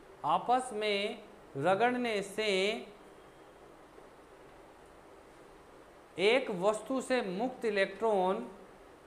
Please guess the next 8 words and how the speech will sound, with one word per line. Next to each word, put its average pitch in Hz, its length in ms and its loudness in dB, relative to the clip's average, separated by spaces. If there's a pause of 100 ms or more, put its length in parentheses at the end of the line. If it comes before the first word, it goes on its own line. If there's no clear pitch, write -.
(3500)
एक 220 300 0
वस्तु 208 440 -2
से 240 220 -2
मुक्त 226 340 -4
इलेक्ट्रॉन 202 720 0 (520)
दूसरी 240 480 0
वस्तु 226 480 -2
में, 196 480 -2